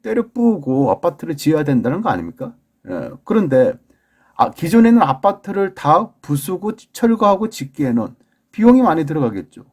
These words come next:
그래서 만만한 게 뭐다? 서울의 빌라라는 거예요.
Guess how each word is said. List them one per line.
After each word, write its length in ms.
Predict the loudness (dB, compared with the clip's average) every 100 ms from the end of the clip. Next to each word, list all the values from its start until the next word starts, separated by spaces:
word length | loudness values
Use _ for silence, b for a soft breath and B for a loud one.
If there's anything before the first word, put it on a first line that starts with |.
| _
그래서 520 | -4 0 0 -2 -6 _ _ _ _
만만한 500 | -2 0 2 0 2
게 80 | 2
뭐다? 440 | 2 0 -2 -6 _ _ _ _ _ _
서울의 480 | -4 2 4 2
빌라라는 600 | -2 -2 0 0 -4 -8 -6
거예요. 420 | -6 -8 -10